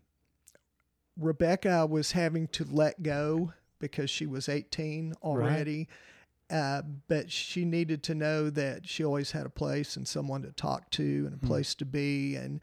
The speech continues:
Speaker 1: and we still have that relationship.
Speaker 2: Yeah.
Speaker 1: Uh, even though she's living in Alaska right now. But
Speaker 2: Yeah.
Speaker 1: we get some great videos of fishing and hunting and stuff. But,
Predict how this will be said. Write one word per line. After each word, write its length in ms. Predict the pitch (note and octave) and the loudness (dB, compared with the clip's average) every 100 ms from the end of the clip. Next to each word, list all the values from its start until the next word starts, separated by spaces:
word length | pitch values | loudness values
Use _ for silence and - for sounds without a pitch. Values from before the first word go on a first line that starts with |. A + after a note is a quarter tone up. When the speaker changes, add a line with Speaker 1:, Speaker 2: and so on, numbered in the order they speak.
| - - - - | -12 -20 -8 0
Speaker 1:
and 160 | F3 | 4
we 100 | G3+ | 4
still 280 | - - C#3 | 2 0 0
have 260 | G#2+ C#3 D3 | -2 -4 -4
that 180 | C#3 | -4
relationship. 920 | D#3 D3+ - - C#3+ C3+ - - - - - | -2 0 0 -2 -4 -4 -4 -6 -8 -2 4
Speaker 2:
Yeah. 220 | C3+ A#2 - - | 4 4 -6 -6
Speaker 1:
Uh, 260 | E3 C#3 D3+ E3 - - - | -2 -2 -2 -6 -12 -20 -2
even 200 | E3 E3 | 0 4
though 100 | D3+ | 2
she's 260 | - E3 F3+ | 2 0 0
living 280 | D3+ D#3 | 0 0
in 60 | D3+ | 0
Alaska 500 | D#3+ E3 F#3 - C#3+ | 2 2 2 0 0
right 240 | C#3 C3+ | 0 -2
now. 280 | C#3+ C#3+ D#3 | -4 -4 0
But 120 | A3 G3 | 6 10
Speaker 2:
Yeah. 280 | F3+ C#3 G#3 | 10 10 10
Speaker 1:
we 80 | A3 | 12
get 200 | G#3+ - | 10 6
some 120 | E3+ | 6
great 260 | F#3+ G3+ E3+ | 8 8 8
videos 520 | F#3+ G3+ F3+ F3+ F#3 | 8 10 8 8 6
of 160 | D3 | 2
fishing 480 | - - F3 - D#3+ | 2 4 4 4 0
and 220 | D3+ D3 | 0 0
hunting 360 | - E3+ A4+ - C#3 | 2 6 8 8 6
and 100 | D3 | 8
stuff. 480 | - D#3 D3 D3+ | 8 8 4 2
But, 100 | - | 0